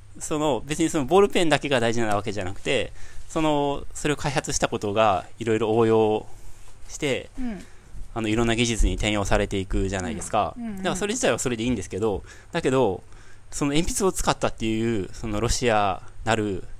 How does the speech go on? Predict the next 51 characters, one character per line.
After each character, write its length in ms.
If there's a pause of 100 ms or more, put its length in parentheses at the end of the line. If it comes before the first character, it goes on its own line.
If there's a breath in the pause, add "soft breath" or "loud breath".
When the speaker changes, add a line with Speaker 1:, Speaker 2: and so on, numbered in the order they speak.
(160)
Speaker 2:
う 60
ん。 60
Speaker 1:
え 640
ー、 1120
も 80
の 100
の 320
発 240
想 180
っ 40
て 100
い 40
う 20
の 60
も 80
す 120
ご 100
い 40
好 100
き 100
で、 360
Speaker 2:
う 40
ん 20
う 40
ん。 560
Speaker 1:
な 80
ん 40
か 120
こ 540
う、 20
グ 80
ッ 20
と 140
く 140
る 80
な 120
と 100
い 60
う 40
も 100
の 100
が 200 (180)
Speaker 2:
う 80
ん。 200 (340 soft breath)
Speaker 1:
あ 80
り 80
ま 120
し 60
て、 320
Speaker 2:
う 40
ん。 240